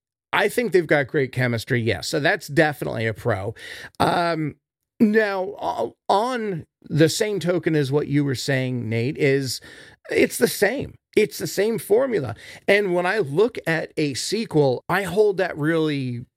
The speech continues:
close. Uh, it, it's gotta have a believable plot, and it can't just be a negligible repeat of the last movie. They do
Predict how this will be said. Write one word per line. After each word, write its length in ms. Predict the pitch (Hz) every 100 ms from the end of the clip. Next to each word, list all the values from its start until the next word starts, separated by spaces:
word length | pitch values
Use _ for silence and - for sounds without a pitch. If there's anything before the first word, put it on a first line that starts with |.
| -
close. 640 | - 311 - - - - - - - _ _ _
Uh, 420 | 131 139 139 135 - - - - _
it, 340 | - - - _ - - - -
it's 200 | 196 151
gotta 360 | 226 214 247 196
have 380 | 190 190 175
a 100 | 151
believable 640 | 131 135 135 127 117 113 110
plot, 480 | - 117 92 80 87
and 120 | 151 151
it 120 | -
can't 340 | 185 185 208
just 280 | 202 180 -
be 340 | 165 151 139
a 160 | 143 143
negligible 800 | 127 123 127 135 123 123 117 120
repeat 760 | 113 156 196 - 135 135 120 -
of 320 | 139 131 135
the 80 | 139
last 500 | 143 165 165 202 -
movie. 480 | 262 359 101 - _ _ _ _ _ _ _ _ _ _
They 220 | 120 127 143
do 420 | 143 185 214